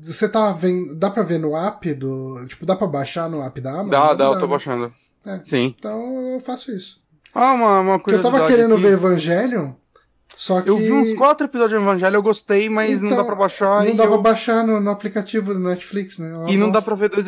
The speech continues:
Speaker 2: episódios seguidos também, dá soninho.
Speaker 1: Nossa, dá um pouquinho.
Speaker 2: Eu, só falando, eu falei que o Tezuka, ele abriu um, uma revista de mangás um pouco mais adultos.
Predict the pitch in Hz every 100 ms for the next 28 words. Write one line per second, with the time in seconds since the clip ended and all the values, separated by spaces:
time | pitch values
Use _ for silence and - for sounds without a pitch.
0 | 202 - 208 185 202 160 127 147 127 123
1 | 165 151 117 117 _ 143 139 139 - 131
2 | 120 123 123 - 127 - 117 120 - _
3 | - 175 185 160 196 196 196 190 170 196
4 | 175 160 156 160 160 185 160 151 151 151
5 | 143 143 143 139 135 131 - 151 123 131
6 | 151 151 139 131 127 117 113 107 _ _
7 | _ _ _ 147 135 131 123 120 120 -
8 | 127 117 139 165 - 143 131 131 127 127
9 | 127 135 - 135 123 123 120 127 151 -
10 | -